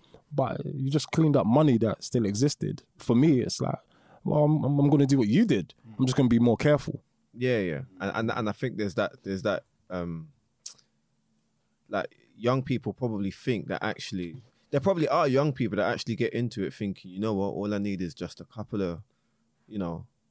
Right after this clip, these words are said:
Speaker 2: couple of grand, get my money up, and then, you know, I'm just gonna, I'm gonna, I'm, I'm gonna sort myself out."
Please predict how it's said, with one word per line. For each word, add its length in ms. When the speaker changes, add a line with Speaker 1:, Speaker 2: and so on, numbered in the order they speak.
Speaker 2:
couple 220
of 100
grand, 480
get 120
my 100
money 360
up, 280
and 120
then, 240
you 80
know, 100
I'm 180
just 180
gonna, 220
I'm 120
gonna, 200
I'm, 220
I'm 140
gonna 180
sort 220
myself 440
out." 200